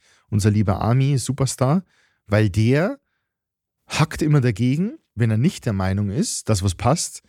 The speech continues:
Und ab und zu wird's auch dann schon mal sehr unangenehm in der Show. So weit müssen wir sie nicht treiben lassen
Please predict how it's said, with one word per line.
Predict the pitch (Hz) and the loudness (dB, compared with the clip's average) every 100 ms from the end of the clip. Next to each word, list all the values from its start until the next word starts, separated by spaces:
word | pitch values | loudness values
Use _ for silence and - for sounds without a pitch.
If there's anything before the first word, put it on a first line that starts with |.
| _ _ - | _ _ -12
Und | - | -2
ab | 110 | 0
und | 143 - | 2 2
zu | 117 | 2
wird's | 131 151 | 2 0
auch | 180 - | -2 -2
dann | 180 | -2
schon | - 180 | -2 0
mal | 185 185 - _ _ _ - | 0 -2 -6 _ _ _ -2
sehr | 101 143 175 | 2 2 0
unangenehm | 202 170 110 107 107 113 | 0 0 0 -2 -2 -2
in | 101 | -2
der | |
Show. | 95 120 135 240 214 _ | -2 0 0 0 -6 _
So | 92 95 | -2 0
weit | 107 | 0
müssen | 123 143 | 0 0
wir | 120 | 0
sie | 104 | 0
nicht | 92 | 0
treiben | 98 95 92 | -2 0 0
lassen | 95 - 214 | 0 -2 -6